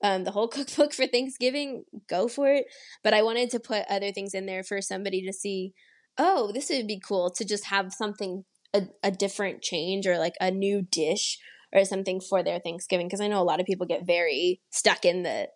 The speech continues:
the same stuff that they always have, and it's like a tradition. But I always think it's fun to change it up a little bit.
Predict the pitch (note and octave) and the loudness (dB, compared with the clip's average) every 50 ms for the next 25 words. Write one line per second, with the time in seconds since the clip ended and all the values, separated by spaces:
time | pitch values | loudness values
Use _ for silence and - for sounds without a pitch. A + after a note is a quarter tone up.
0 | _ - G#3+ - - G3 E3+ F3 F#3 F3+ F#3 - - - F#3 F#3+ - - F#3+ F#3 | _ -4 -4 -2 -2 -4 -4 -4 -4 -4 -4 -2 0 2 2 2 2 2 0 2
1 | - F3+ F3 E3+ E3+ E3+ E3+ - - D#3+ D3+ D#3+ F#3 G3 F#3+ F#3 F3 D#3+ E3 - | 2 2 2 2 2 0 0 0 -2 0 2 4 4 4 2 2 -2 -2 -4 -8
2 | D#3 - D3 C3+ - - C#3+ - - D3+ - - - B3 C4+ C4+ D#4 D#4 - - | -10 -12 -10 -10 -8 -8 -6 -6 -4 -4 0 2 4 4 4 2 0 -4 -10 -18
3 | - - _ _ _ _ _ - G#3 G3 F3+ - B3+ C#4+ D4 D4+ C#4+ - B3+ A3+ | -20 -20 _ _ _ _ _ 4 4 6 6 6 6 6 4 2 -2 -2 -2 -2
4 | G#3+ G3+ G#3 - - - G3+ G3 G3+ - - - - - G3 F#3+ F#3+ F#3+ F#3+ F#3 | -2 -2 -4 -6 -8 -8 -6 -6 -6 -8 -12 -16 -12 -8 -6 -6 -4 -4 -6 -4
5 | E3+ E3 F#3 G#3 G3+ - _ _ _ _ _ _ _ - - G#3+ A#3 A#3 A#3+ B3 | -2 0 0 0 -2 -4 _ _ _ _ _ _ _ 0 4 6 6 6 4 2
6 | B3 A#3+ C4 C4 B3+ - | 0 -2 -4 -4 -6 -8